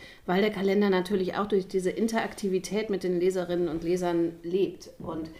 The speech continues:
das ist, finde ich, das Schöne. Gerade wenn so ein Gedicht drin ist, an dem ich mich total hake und weiß, da werden richtig viele Zuschriften drauf kommen, ist das Schöne,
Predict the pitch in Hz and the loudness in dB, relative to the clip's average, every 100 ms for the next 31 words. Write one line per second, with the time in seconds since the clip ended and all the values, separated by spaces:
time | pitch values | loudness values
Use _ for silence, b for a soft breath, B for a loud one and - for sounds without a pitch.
0 | B B B 180 180 190 - 202 202 196 | B B B -8 -6 -8 -6 -4 -4 -4
1 | 175 - 226 190 - 175 185 - - - | -6 -4 -4 -4 -4 -4 -4 -8 -18 -12
2 | 170 190 190 190 185 180 247 262 - 233 | -4 -2 0 0 0 0 -2 -6 -6 -6
3 | 226 220 214 - - - 185 190 220 190 | -4 -4 -6 -10 -12 -2 0 0 -2 -4
4 | 208 202 208 190 175 170 165 175 240 - | -4 -4 -6 -8 -6 -4 -4 -4 -4 -6
5 | 185 190 202 208 202 185 185 180 185 247 | -6 -4 -4 -4 -6 -6 -6 -6 -6 -8
6 | - 226 214 226 208 208 - 311 - 180 | -10 -10 -10 -4 -2 -2 -4 -8 -8 -10
7 | - - 165 156 160 - 175 220 226 B | -10 -10 -10 -10 -8 -6 -4 -4 -8 B
8 | B B B - 220 208 - - 196 175 | B B B -8 -6 -6 -12 -6 -6 -2
9 | 208 233 247 | 0 0 -2